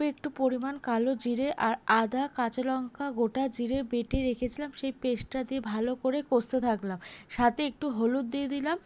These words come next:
অল্প হলুদ দেবে, আর ফাটিয়ে রাখা টক দইটা দিয়ে দেবে। সাথে নুন আর চিনি পরিমাণ মতো দেবে, চিনিটা অল্প দেবে, just স্বাদের জন্য, আর কিছু না। সাথে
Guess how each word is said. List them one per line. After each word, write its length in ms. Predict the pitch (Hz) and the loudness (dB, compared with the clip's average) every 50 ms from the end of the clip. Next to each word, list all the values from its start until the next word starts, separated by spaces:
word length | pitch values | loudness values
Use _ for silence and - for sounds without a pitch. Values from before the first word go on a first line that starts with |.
| - - - - 262 262 | -12 -18 0 8 10 10
অল্প 180 | 269 269 - - 302 277 | 10 10 8 4 4 6
হলুদ 280 | 269 254 247 262 262 226 226 - | 6 4 2 2 0 -2 -2 0
দেবে, 180 | 254 240 240 302 359 - - - - - - 220 220 | 0 0 0 -2 -4 -4 -8 -16 -16 -8 -2 0 0
আর 80 | 233 247 - - - - - - - | 0 0 -2 -8 -18 -20 -12 -2 2
ফাটিয়ে 380 | 262 247 247 247 302 302 311 294 269 | 4 4 4 4 2 4 6 8 8
রাখা 200 | 262 - 294 294 294 - | 8 8 6 6 6 8
টক 160 | 269 247 220 214 - | 6 6 6 4 0
দইটা 280 | 269 269 269 233 302 294 - 240 220 | 0 0 0 2 2 0 0 2 2
দিয়ে 180 | 247 240 226 214 214 | 4 4 4 4 4
দেবে। 220 | 202 185 185 190 190 - - - - - - - - - | 2 0 0 -4 -6 -8 -10 -12 -12 -14 -14 -12 0 6
সাথে 300 | 269 262 262 262 - 294 302 294 285 | 10 10 10 8 6 2 -2 -2 -2
নুন 200 | 277 285 294 294 294 277 285 | -4 -4 -4 -2 0 0 0
আর 80 | 277 - - - | 0 -2 -4 -2
চিনি 240 | 277 262 262 294 302 294 - | -2 0 -2 -2 -4 -2 0
পরিমাণ 320 | 269 240 247 247 269 269 269 269 262 | 0 2 2 0 0 -2 -2 -2 -2
মতো 180 | 254 254 277 277 233 247 | -2 0 -2 -2 0 0
দেবে, 180 | 254 233 254 294 285 - | -2 0 -2 -4 -4 -4
চিনিটা 340 | - 262 254 262 247 285 277 - - 214 | -4 -2 -2 -4 -2 -2 0 2 4 4
অল্প 180 | 226 226 226 - 269 240 | 4 2 2 0 -2 0
দেবে, 160 | 254 247 285 302 285 - | 0 -2 -4 -4 -2 0
just 180 | 285 311 302 - - | 0 0 0 -2 -2
স্বাদের 360 | - 254 226 214 208 247 240 208 202 - | 2 4 4 6 6 4 2 2 0 0
জন্য, 220 | 226 208 214 202 202 - - - 226 | 0 0 0 0 -2 -2 2 4 4
আর 80 | 226 220 - | 4 2 -2
কিছু 200 | 220 - - 208 196 190 | -8 -8 -6 -6 -6 -6
না। 60 | 185 180 175 - - - - _ - - - - - - - - - - - - - | -8 -10 -14 -16 -20 -20 -20 _ -20 -20 -20 -20 -20 -20 -20 -20 -20 -16 -12 -6 -2
সাথে 300 | 233 240 220 240 285 | 0 0 0 2 0